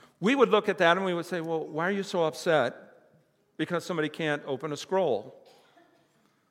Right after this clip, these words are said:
I've gotten C Ds before, and I know they're out of fashion, but I've, I swear nobody could open the cellophane package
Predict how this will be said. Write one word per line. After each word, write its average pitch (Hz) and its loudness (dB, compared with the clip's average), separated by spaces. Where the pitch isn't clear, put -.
I've 185 6
gotten 170 6
C 180 -4
Ds 185 -2
before, 135 -4
and 143 -2
I 147 4
know 139 2
they're 120 2
out 113 2
of 110 -14
fashion, 127 -4
but 143 6
I've, 190 6
I 165 4
swear 185 4
nobody 123 0
could 123 -8
open 120 -4
the 104 -10
cellophane 113 -8
package 110 -8